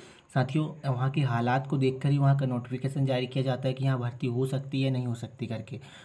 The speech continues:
और जब भर्ती होना होता है तो जब तक वहाँ पर कोविड नाइन्टीन cases बढ़ जाते हैं और भर्ती को वहाँ postpone कर दिया जाता है। But आप लोग ज़्यादा टेंशन न लीजिएगा, क्योंकि अब धीरे धीरे कोविड नाइन्टीन केसेस कम हो रहे हैं,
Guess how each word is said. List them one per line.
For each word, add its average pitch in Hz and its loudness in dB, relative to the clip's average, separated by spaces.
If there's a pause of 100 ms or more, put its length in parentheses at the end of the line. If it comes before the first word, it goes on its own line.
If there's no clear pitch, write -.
(120)
और 113 -4
जब 120 2
भर्ती 120 -2
होना 131 2
होता 147 2
है 139 0
तो 147 0
जब 135 -2
तक 135 0
वहाँ 131 2
पर 131 -6
कोविड 127 0
नाइन्टीन 123 -2
cases 131 -2
बढ़ 147 2
जाते 143 0
हैं 147 2 (280)
और 139 4
भर्ती 131 0
को 131 -2
वहाँ 123 -2
postpone 131 -2
कर 135 0
दिया 110 -2
जाता 110 -4
है। 107 -8 (420)
But 135 4 (760)
आप - -14
लोग 143 6
ज़्यादा 131 4
टेंशन 131 0
न 127 0
लीजिएगा, 135 4 (320)
क्योंकि 143 0
अब 135 -4
धीरे 135 4
धीरे 135 4
कोविड 135 2
नाइन्टीन 131 2
केसेस 135 -2
कम 131 2
हो 135 6
रहे 131 4
हैं, 143 2